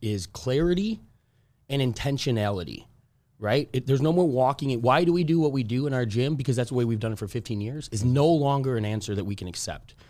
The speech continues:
Why do we do the things that we do in our gym? Because that's the way my competition does it.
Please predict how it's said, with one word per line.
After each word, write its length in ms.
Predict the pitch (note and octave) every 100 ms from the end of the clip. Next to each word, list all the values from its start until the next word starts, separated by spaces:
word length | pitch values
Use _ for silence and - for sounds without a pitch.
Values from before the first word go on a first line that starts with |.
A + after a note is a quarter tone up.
| - -
Why 560 | G#2+ A#2 C3+ D#3+ F3+
do 120 | E3 D3+
we 80 |
do 140 | C#3 C#3+
the 80 | B2+
things 220 | C#3 B2+
that 80 | A#2+
we 80 |
do 140 | A#2+ B2
in 60 |
our 100 | A#2+
gym? 260 | A2 B2 C#3
Because 280 | C#3+ C#3 B2+
that's 200 | C3 -
the 60 |
way 80 | C#3+
my 100 | C3
competition 580 | A#2+ B2+ G2 B2 B2 C#3+
does 220 | C#3 D3+
it. 240 | D#3+ E3